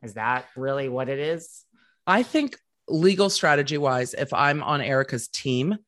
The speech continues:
Speaker 2: I want a global settlement. And what that means is I wanna know how much the I R S thinks I owe. I wanna know how much the franchise tax board thinks I owe. I wanna know how much the personal bankruptcy trustee thinks I owe and how much the law firm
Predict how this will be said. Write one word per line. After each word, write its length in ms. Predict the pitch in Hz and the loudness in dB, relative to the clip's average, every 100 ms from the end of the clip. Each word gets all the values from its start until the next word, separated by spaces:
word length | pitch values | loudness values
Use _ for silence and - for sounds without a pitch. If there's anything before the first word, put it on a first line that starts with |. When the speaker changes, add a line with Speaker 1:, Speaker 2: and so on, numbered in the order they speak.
| _ _ - | _ _ 0
Speaker 2:
I 160 | 147 156 | 2 4
want 200 | 180 - | 2 2
a 60 | |
global 380 | 143 143 135 147 | -2 -2 -2 -2
settlement. 480 | - 135 131 131 123 | 0 0 0 -2 -2
And 140 | 143 | -2
what 140 | 143 147 | 0 0
that 140 | 190 | 0
means 280 | 151 139 135 | -2 -4 -4
is 100 | 120 | 0
I 140 | 135 | 2
wanna 200 | 156 214 | 2 0
know 220 | 170 147 131 | 0 0 -2
how 180 | - 151 | -4 -4
much 200 | 143 - | -4 -4
the 140 | 127 | -2
I 140 | 117 | -2
R 120 | 117 135 | 0 0
S 160 | - | 0
thinks 240 | - 185 190 | -4 -4 0
I 160 | 196 | 2
owe. 300 | 190 196 190 _ _ _ 165 | 2 0 -4 _ _ _ 0
I 80 | |
wanna 180 | 165 151 | 2 2
know 80 | 139 | 0
how 140 | 131 | -2
much 220 | 139 123 - | -4 -6 -8
the 60 | |
franchise 420 | - 113 - - | -8 -8 -8 -10
tax 300 | - 123 131 | 0 0 2
board 200 | - 190 | 2 0
thinks 220 | 185 185 190 | 0 0 4
I 140 | 185 | 4
owe. 180 | 185 180 - - - | 4 2 -4 -20 -2
I 100 | 165 | 2
wanna 200 | 180 185 | 2 2
know 100 | 156 | -2
how 160 | 147 151 | -2 -2
much 220 | 139 - | -4 -4
the 100 | 127 | -8
personal 500 | - - 123 170 160 | -6 -2 -2 0 2
bankruptcy 520 | 165 160 165 160 175 | 2 0 0 -4 -4
trustee 360 | - 170 - 170 | -2 -4 -2 -4
thinks 240 | 170 160 | -4 -2
I 140 | 165 165 | 0 2
owe 100 | 165 - - - | 0 -4 -18 -4
and 100 | 156 | -4
how 140 | 151 151 | 0 0
much 200 | 143 - | -2 -2
the 120 | 135 | -2
law 240 | 139 180 | 2 2
firm 340 | 190 135 113 | 2 0 0